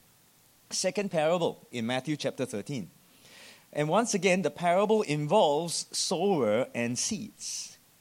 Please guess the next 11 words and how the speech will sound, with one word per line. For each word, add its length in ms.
Similar 580
elements. 760
However, 680
and 140
I 40
must 220
quickly 300
state 340
this, 360
the 140
focus 840